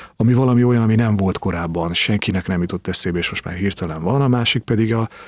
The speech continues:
folyamatos kislépésekben történő fejlesztés. Ez is tekinthető innovációnak. Aztán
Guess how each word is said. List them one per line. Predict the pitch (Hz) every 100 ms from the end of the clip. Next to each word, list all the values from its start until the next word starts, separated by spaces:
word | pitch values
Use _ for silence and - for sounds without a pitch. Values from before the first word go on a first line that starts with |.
| -
folyamatos | - - 117 101 98 98 -
kislépésekben | 101 95 - 90 92 87 98 87 85
történő | 85 92 82 92 92
fejlesztés. | - 98 90 - 95 -
Ez | - 110
is | 92 - -
tekinthető | - 92 - 92 90 -
innovációnak. | 98 92 82 85 - - 87 87 - - - - -
Aztán | 113 - 127